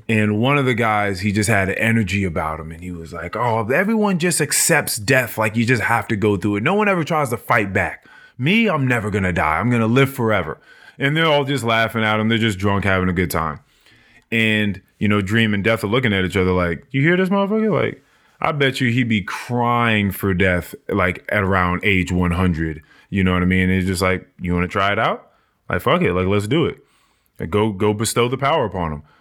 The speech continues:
So then they went over there and, and, and again, this fucking guy at a table drinking in thirteen hundred doesn't know who these two mystical looking weird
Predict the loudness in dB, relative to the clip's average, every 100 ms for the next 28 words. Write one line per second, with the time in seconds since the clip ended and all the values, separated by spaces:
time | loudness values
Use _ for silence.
0 | _ _ -4 0 2 2 2 2 0 0
1 | 0 2 2 0 0 2 2 0 -2 -2
2 | 0 -2 -10 -6 2 2 2 -4 _ _
3 | _ -20 -4 0 2 0 -2 0 0 0
4 | 2 2 2 0 -2 0 0 0 0 0
5 | -2 0 2 4 4 2 0 0 2 2
6 | 0 2 2 2 2 2 2 0 0 0
7 | 0 0 -2 -8 -4 2 2 2 -2 0
8 | 0 0 0 0 0